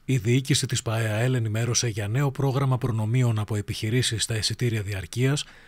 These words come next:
για τις ενέργειες και τις επισκέψεις στην εορταστική περίοδο και για το νέο project που σχεδιάζεται και έρχεται άμεσα, σε συνέχεια του επιτυχημένου Fair Play, ένα αθλητικό θεματικό πάρκο στο L F C Arena, με ξεναγήσεις σχολείων,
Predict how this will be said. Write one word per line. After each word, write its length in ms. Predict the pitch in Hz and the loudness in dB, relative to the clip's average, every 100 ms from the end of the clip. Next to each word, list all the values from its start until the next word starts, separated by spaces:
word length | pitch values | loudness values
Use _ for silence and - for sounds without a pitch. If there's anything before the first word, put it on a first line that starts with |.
| - - | -20 -6
για 140 | 139 | -2
τις 140 | 117 | 0
ενέργειες 500 | 117 123 151 156 160 | 2 4 4 4 2
και 100 | - | 2
τις 160 | 135 - | 0 0
επισκέψεις 600 | 127 117 - 139 - 135 | 0 -2 0 2 2 0
στην 180 | - 123 | 2 2
εορταστική 540 | 120 110 127 120 135 | 2 0 -4 -2 -2
περίοδο 480 | 127 107 113 110 127 - - - | 0 0 2 2 0 -2 -20 -2
και 120 | 131 | 0
για 140 | 117 | 0
το 120 | 127 | 2
νέο 200 | 120 156 143 | 2 2 4
project 380 | 147 143 143 131 - | 4 4 2 0 -2
που 120 | 131 | 0
σχεδιάζεται 840 | 123 120 98 117 131 101 - 120 135 - - _ | 0 0 0 4 4 2 0 -2 -2 -8 -20 _
και 160 | - 139 | 0 2
έρχεται 320 | 147 151 143 | 4 2 4
άμεσα, 480 | 147 120 95 95 76 | 4 4 0 -2 -4
σε 140 | - 104 | -4 0
συνέχεια 500 | 110 117 127 - 127 | 0 2 2 2 0
του 120 | - | 0
επιτυχημένου 640 | 117 107 110 110 127 113 98 | -2 -2 -4 0 2 2 0
Fair 100 | 113 - | -2 2
Play, 220 | 120 127 135 - - - | 2 4 2 -4 -20 -10
ένα 280 | - 139 147 | -2 2 2
αθλητικό 580 | 127 135 127 123 - 156 | 2 0 0 -2 2 2
θεματικό 500 | - 131 131 - 143 | 4 2 0 0 0
πάρκο 420 | - 139 127 107 | 2 2 2 -4
στο 180 | - 104 | -2 0
L 140 | 113 | 0
F 140 | 110 - | 0 0
C 180 | 113 98 | -2 0
Arena, 280 | 123 147 156 - - - | 2 2 0 -6 -18 -2
με 140 | 120 | -2
ξεναγήσεις 720 | 123 - 117 104 98 127 117 | 0 0 0 0 0 0 0
σχολείων, 580 | - - 98 113 143 147 | -2 -2 0 2 4 2